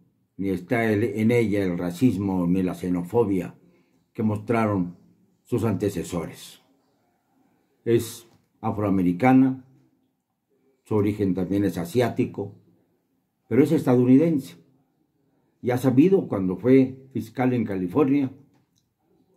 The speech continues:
combatir a los sicarios del narcotráfico, también perseguir a los cárteles mexicanos. Y esto es otro asunto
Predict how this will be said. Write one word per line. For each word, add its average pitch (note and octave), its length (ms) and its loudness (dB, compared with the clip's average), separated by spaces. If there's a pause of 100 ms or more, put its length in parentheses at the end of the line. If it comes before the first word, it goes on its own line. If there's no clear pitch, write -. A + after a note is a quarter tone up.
(160)
combatir - 720 2 (840)
a G2 100 -8
los F#2+ 160 -2
sicarios C3 640 4
del G2+ 200 -2
narcotráfico, F#2 960 -6 (1000)
también A#2 720 2 (420)
perseguir C3+ 840 0 (180)
a G2+ 80 -12
los G2+ 180 -6
cárteles C3 480 0
mexicanos. G2 840 -4 (1400)
Y F2+ 120 0
esto F#2+ 200 0
es - 120 0
otro C3 500 2
asunto A#2+ 680 -4